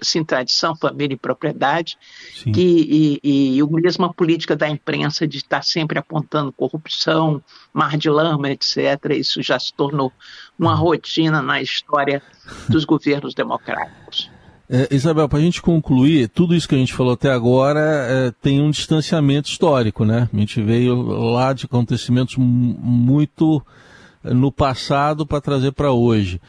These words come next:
Speaker 2: A gente teve um acontecimento que é, historicamente, é relativamente recente, né? Dez meses, o oito de janeiro. Já dá pra analisar historicamente esse acontecimento? Qual, qual a sua avaliação do, daqueles ataques golpistas de oito de janeiro?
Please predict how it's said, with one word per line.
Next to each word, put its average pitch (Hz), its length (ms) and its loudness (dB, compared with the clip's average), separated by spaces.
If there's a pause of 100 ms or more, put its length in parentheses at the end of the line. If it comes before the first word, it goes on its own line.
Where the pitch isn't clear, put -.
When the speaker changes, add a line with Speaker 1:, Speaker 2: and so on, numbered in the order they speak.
(300)
Speaker 2:
A - 60 -6
gente 143 140 -4
teve 180 160 2
um 190 40 2
acontecimento 175 720 0
que - 80 -4
é, 190 280 0 (720)
historicamente, 147 960 0
é 175 100 2
relativamente 151 640 0
recente, 156 640 0
né? 123 220 2 (460)
Dez 131 440 2
meses, 117 640 0
o 110 220 -2
oito 120 260 0
de 113 80 0
janeiro. 110 500 2 (540)
Já 139 240 0
dá 151 220 -2
pra 175 180 0
analisar 139 440 0
historicamente 131 920 0
esse - 180 -4
acontecimento? 120 840 -2
Qual, 131 280 0
qual 139 200 -2
a 135 40 -4
sua 127 160 -2
avaliação 120 600 -2
do, 110 320 -2
daqueles 110 420 -2
ataques 117 520 -4
golpistas 113 580 -2
de 104 80 0
oito 107 120 0
de - 60 -12
janeiro? 104 360 -2